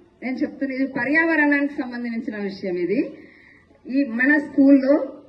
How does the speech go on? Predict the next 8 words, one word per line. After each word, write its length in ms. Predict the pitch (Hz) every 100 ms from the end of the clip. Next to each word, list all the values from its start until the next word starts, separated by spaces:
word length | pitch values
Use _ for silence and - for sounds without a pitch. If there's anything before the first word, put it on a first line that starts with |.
| - -
కరెస్పాండెంట్ 1200 | - 240 277 285 277 262 247 247 226 - - 202
గారికి 400 | 220 208 208 196 -
ఒక 120 | 196
రిక్వెస్ట్ 680 | 190 202 - 226 254 - -
అండి. 380 | 202 185 262 - - - _ -
మన 220 | 220 269
స్కూల్లో 720 | 285 - 254 226 233 - - - - _ -
అవుకులో 760 | 214 294 320 302 262 294 -